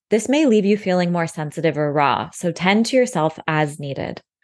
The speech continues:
Scorpio, the moon Mars square can have you overthinking, getting lost in self-defeating behaviors, thoughts, or patterns. You may also just have a desire to escape. If frustrations have been building and you're not so eager to deal with them,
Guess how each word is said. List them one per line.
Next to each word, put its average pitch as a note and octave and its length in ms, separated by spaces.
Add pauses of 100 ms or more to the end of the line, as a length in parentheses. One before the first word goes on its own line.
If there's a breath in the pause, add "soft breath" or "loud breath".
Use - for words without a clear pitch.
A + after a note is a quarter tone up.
(140)
Scorpio, B3+ 380
the A#3 80
moon D4+ 260
Mars G3+ 240
square F#3 240
can F3 100
have E3 220
you E3+ 140
overthinking, D#3+ 1080
getting G3 300
lost F#3 420
in D#3+ 100
self-defeating G3+ 600
behaviors, G#3 640
thoughts, E3+ 400
or D3+ 80
patterns. - 800 (260)
You F3 100
may G3+ 180
also F#3+ 340
just F3+ 180
have E3 220
a - 20
desire D3+ 460
to D3+ 220
escape. G3 600
If - 160 (160)
frustrations G3 640
have E3+ 180
been C#3+ 180
building B3 480
and D#3 120
you're D3+ 100
not D3+ 380
so D#3 200
eager E3 300
to D#3+ 160
deal B3 300
with E3+ 180
them, D3 380